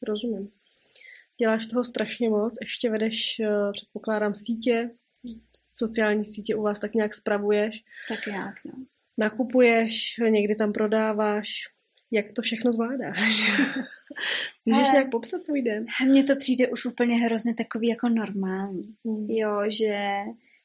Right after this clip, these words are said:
Speaker 2: ehm, přážně stáváme kolem té sedmý, půl osmý a začínala, když jsem chodila na krám, tak jsem samozřejmě byla do pěti na krámě a pak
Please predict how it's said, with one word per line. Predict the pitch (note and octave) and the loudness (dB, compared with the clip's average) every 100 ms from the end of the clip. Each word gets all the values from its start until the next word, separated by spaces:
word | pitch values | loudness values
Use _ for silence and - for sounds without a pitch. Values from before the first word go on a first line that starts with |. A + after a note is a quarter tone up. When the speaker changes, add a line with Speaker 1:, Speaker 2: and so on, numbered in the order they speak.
| _ - | _ -10
Speaker 2:
ehm, | A#3 G#3+ G#3+ - - _ _ _ _ _ _ - | -8 -6 -8 -10 -12 _ _ _ _ _ _ -14
přážně | - G#3+ G#3+ | -6 -4 -4
stáváme | G#3 G#3 G3+ G3+ G3+ | -6 -4 -2 -2 -4
kolem | G3+ G3+ G3+ | -4 -2 -2
té | G#3+ | -4
sedmý, | G#3+ G3 G3+ G#3+ | -4 -4 -4 -2
půl | A3+ G#3 | 0 0
osmý | G3 - G#3+ G#3+ C4+ - _ - - _ _ A#3 | -2 -4 -4 -4 -6 -10 _ -20 -20 _ _ -4
a | A3 G#3+ G#3 G3+ G#3+ A3+ _ _ _ _ _ _ _ _ _ _ _ _ _ _ _ A3+ | -2 -2 -4 -8 -10 -14 _ _ _ _ _ _ _ _ _ _ _ _ _ _ _ -4
začínala, | A3 - A#3+ A#3+ A3 | -2 0 2 2 0
když | A3+ B3+ | 0 -2
jsem | A#3+ | -2
chodila | A3+ A3+ | 0 0
na | G#3 G3+ | -2 -4
krám, | G#3 G#3 | -6 -6
tak | G#3 | -8
jsem | - G#3 | -8 -8
samozřejmě | G#3 G#3 G#3 G3+ | -6 -6 -4 -4
byla | G3 G3 | -2 -2
do | F#3+ | -4
pěti | - G#3 | -8 -6
na | F#3+ | -8
krámě | G3+ A#3 A#3+ B3 A#3+ | -6 -6 -4 -4 -4
a | |
pak | - | -6